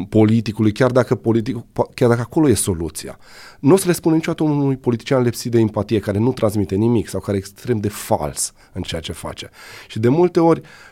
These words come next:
uh, în, în politică îți dezvolți mecanisme dintre astea care îți limitează sau îți stopează, uh, manifestările de, care țin de empatie și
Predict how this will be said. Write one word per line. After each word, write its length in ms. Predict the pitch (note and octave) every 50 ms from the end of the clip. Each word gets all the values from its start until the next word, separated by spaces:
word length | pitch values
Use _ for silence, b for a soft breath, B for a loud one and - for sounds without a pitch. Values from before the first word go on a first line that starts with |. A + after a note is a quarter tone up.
| B -
uh, 140 | - A2+ -
în, 500 | - A#2+ A2+ A2 G#2+ G#2 G2+ G2 F#2+ F#2 F#2 C#2 C2+ C2 - C#2 - G2 - -
în 140 | - A#2+
politică 560 | C#3 C3+ B2+ A2+ G#2 A2 D3 D#3+ F3 E3 - D#3+
îți 100 | C#3 A#2+
dezvolți 580 | A#2+ A#2 G#2+ G2+ G#2+ A#2 D3 E3 D#3 - -
mecanisme 440 | C#3 C3 B2+ B2 A#2 C#3 D3+ D3+ C3+
dintre 220 | C3 B2 A2+ C#3
astea 160 | D3 C#3+ - C#3
care 300 | - - A#2+ A#2 A2 -
îți 320 | B2 A2+ F#2+ - - - -
limitează 840 | G2+ G2 G2 F#2 E2+ - - E3+ F3+ F3 D#3+ D#3 D#3+ D3+ C3 A#2+ - b b b b b b b b
sau 220 | - - G2+ F#2
îți 120 | F#2 -
stopează, 800 | - - - F#2+ - - D#3 D#3 D#3+ D3+ D#3 D#3 D3 C#3+ C3 B2 -
uh, 160 | A#2+ A2 G#2 G2+
manifestările 680 | A2 A2 G#2 G#2 G2+ - A2 G2 - - C#3 C3 C3 A#2
de, 160 | G2+ G2+ F#2+
care 320 | F2+ F2+ G2 - G2 F#2+
țin 160 | F#2 - - C3+
de 80 | C3
empatie 680 | A#2 G2+ - - F#2 - - B2 C3+ D#3 E3 E3+ F#3 b b b b b b b b b b
și 340 | b - - - D#3 - -